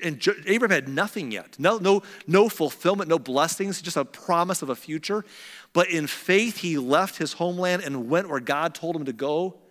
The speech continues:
He believed the Lord, and the Lord counted him as righteous because of his faith. But he went first, and then he waited a long time once he got there for the promises. But Jacob's not the, not his grandpa. Jacob's over here saying, "I'll tell you what, God,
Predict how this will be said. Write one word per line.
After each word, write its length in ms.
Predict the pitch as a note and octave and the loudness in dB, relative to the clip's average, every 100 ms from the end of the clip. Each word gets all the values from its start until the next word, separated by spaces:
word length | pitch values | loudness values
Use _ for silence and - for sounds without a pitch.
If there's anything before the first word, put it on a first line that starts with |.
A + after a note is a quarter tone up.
| _ _ _ _ _ _ | _ _ _ _ _ _
He 160 | B2+ | -10
believed 560 | B2+ C3+ B2 D#3 F#3+ E3+ | -4 -2 0 2 0 0
the 80 | F3+ | -2
Lord, 260 | D#3+ E3+ | 0 0
and 100 | D3+ | 0
the 40 | C3 | -2
Lord 260 | D3+ C#3 | -2 -2
counted 480 | - - F3 F#3 C#3 | -4 -6 -6 -6 -8
him 140 | C#3+ C3+ | -8 -8
as 100 | G#2+ | -8
righteous 400 | A2 D#3+ - - | -6 -6 -6 -8
because 220 | C3 A#2+ | -8 -8
of 60 | |
his 120 | G#2 - | -8 -12
faith. 560 | - G#3+ C#3 - - _ _ _ _ _ _ _ _ _ _ | -16 -18 -18 -18 -20 _ _ _ _ _ _ _ _ _ _
But 120 | C#3+ | -4
he 60 | C#3+ | 0
went 280 | D3+ F#3 | 2 0
first, 420 | - - G3 B2+ - | -2 -2 -2 -2 0
and 80 | |
then 80 | F3 | 2
he 80 | G3 | 4
waited 320 | D#3+ F#3+ D#3+ | 4 4 4
a 100 | C3+ | 2
long 440 | B2+ B2 D#3+ F#3 F3+ | 0 2 0 0 -4
time 260 | - F3+ | -4 -4
once 140 | D#3+ - | -4 -6
he 80 | |
got 320 | B2+ D3+ F3 - | -4 -2 -2 -6
there 100 | B2+ | -8
for 120 | A#2+ | -8
the 80 | A2+ | -10
promises. 880 | - E3 E3+ A2+ - F#2 D#2 - _ _ - - | -10 -10 -10 -10 -10 -12 -12 -18 _ _ -20 -8
But 100 | D3 | -6
Jacob's 440 | C3 F#3+ A3+ F#3 - | 4 4 4 0 0
not 140 | E3 | -2
the, 520 | D#3+ C#3 F3 D#3 F3 F#3 | -2 -12 -6 -6 -6 -2
not 120 | E3 | -2
his 120 | D3 | -2
grandpa. 380 | B2+ G3 G3 - - _ _ _ _ _ _ - _ | -4 -4 -6 -14 -18 _ _ _ _ _ _ -20 _
Jacob's 360 | - A#3 A3+ F3+ | 6 6 6 2
over 140 | E3 | 2
here 140 | E3 D#3 | 2 0
saying, 440 | - D3+ C#3+ C#3+ - - | 2 2 2 -4 -14 -6
"I'll 60 | |
tell 140 | - F#3 | 2 4
you 100 | F#3 | 4
what, 160 | A#3+ | 2
God, 320 | D3 B2+ D3+ | 2 2 0